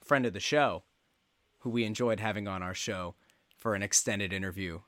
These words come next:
earlier. Go check it out in the archives. But there were a few sitters that were out there this year that T K failed to deposit. I wonder,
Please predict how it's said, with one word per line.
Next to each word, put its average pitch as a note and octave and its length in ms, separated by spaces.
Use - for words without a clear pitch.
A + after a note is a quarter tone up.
earlier. G2 500
Go A#2 160
check - 240
it G#2 80
out F#2+ 120
in E2+ 40
the F#2+ 100
archives. G#2+ 640
But D#3+ 180
there A3+ 160
were G3+ 280
a D3+ 80
few F3 300
sitters D3+ 640
that B2+ 140
were A#2 120
out C3+ 300
there G#2+ 180
this F#2+ 300
year F#2 320
that G#2+ 260
T C3+ 200
K B2+ 240
failed A#2+ 340
to A#2 80
deposit. A#2 640
I C#3 120
wonder, C#3 680